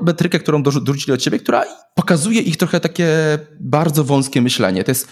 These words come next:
inner outer loop time spent. Teraz o co chodzi? Mianowicie chcą stwierdzić, że inner loop to jest to, co deweloperzy lubią robić najbardziej, czyli kodowanie.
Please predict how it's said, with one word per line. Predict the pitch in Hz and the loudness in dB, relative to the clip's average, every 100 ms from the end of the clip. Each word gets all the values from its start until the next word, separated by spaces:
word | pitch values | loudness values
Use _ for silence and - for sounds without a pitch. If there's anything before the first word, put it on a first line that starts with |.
| - | -2
inner | 185 233 240 240 - - | 2 4 2 0 -8 0
outer | 165 180 175 | 0 2 2
loop | 135 147 143 - | 2 0 -2 -8
time | 147 123 | -2 0
spent. | 117 - - - - - | 0 -2 -4 -8 -12 -6
Teraz | 131 | -4
o | - | -2
co | 208 | -2
chodzi? | 98 - - _ - | -4 -6 -12 _ -4
Mianowicie | 131 139 156 - | -2 0 -4 -6
chcą | - - 208 240 208 - | -18 -6 -2 -2 -2 -6
stwierdzić, | - 165 180 | -8 -4 0
że | 131 | 0
inner | 202 190 123 | 2 2 2
loop | 143 226 | 0 -2
to | 175 | 0
jest | 160 156 | 0 0
to, | 180 | -2
co | - 156 - - | 0 -2 -2 -4
deweloperzy | 127 123 127 123 | 0 2 2 0
lubią | 107 107 | 0 0
robić | 104 104 | 0 -2
najbardziej, | 95 87 180 | -2 -2 -2
czyli | - 151 | -4 -4
kodowanie. | 123 127 104 85 | -2 0 0 -4